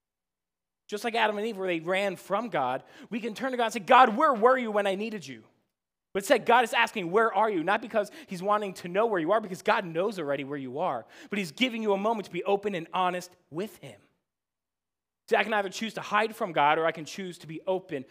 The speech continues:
and honest with him, which brings us to last week when Pastor Jordan was here. He talked about having transparency with God. See, Adam and Eve had to be open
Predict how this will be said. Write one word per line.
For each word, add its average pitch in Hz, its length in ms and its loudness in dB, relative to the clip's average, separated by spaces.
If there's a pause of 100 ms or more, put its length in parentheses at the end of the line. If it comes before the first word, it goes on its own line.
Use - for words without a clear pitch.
(140)
and 151 160 -8
honest 170 400 -2
with 135 160 -8
him, 135 120 -12
which 156 180 -8
brings 202 260 -4
us 175 120 -8
to 180 100 -4
last 175 320 0
week 147 240 -8 (200)
when 170 100 -6
Pastor 185 320 -2
Jordan 175 280 -2
was 151 140 -8
here. 180 160 -2
He 160 60 -4
talked 190 280 -4
about 175 260 2
having 185 300 -2 (200)
transparency 196 1120 -6 (320)
with 156 240 -6
God. 135 260 -2
See, 185 220 -12
Adam 214 260 0
and 233 80 -6
Eve 226 120 -10
had 208 280 -6
to 160 80 -20
be 156 240 -14
open 156 380 -8